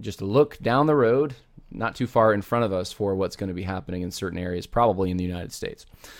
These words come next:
Um, in fact, uh, in s-, in some cases, I, I know it doesn't have the same force of law as in London, but I know st-, there have,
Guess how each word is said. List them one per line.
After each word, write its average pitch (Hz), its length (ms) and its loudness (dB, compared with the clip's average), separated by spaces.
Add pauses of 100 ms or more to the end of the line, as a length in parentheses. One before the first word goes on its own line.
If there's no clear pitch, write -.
(340)
Um, 90 360 -2 (140)
in 107 100 2
fact, 135 420 2
uh, 101 260 2
in 107 120 4
s-, - 140 -2
in 120 200 2
some 202 380 4
cases, 120 420 2
I, 104 340 -2
I 117 120 0
know 131 180 4
it 127 80 4
doesn't 110 200 2
have 110 120 0
the 98 60 -4
same 110 240 0
force 107 240 -2
of 87 120 -6
law 104 260 4
as 92 200 -4
in 92 140 -4
London, 104 420 2
but 95 100 -4
I 101 80 0
know 104 180 0
st-, - 420 -8
there 104 200 0
have, 104 260 0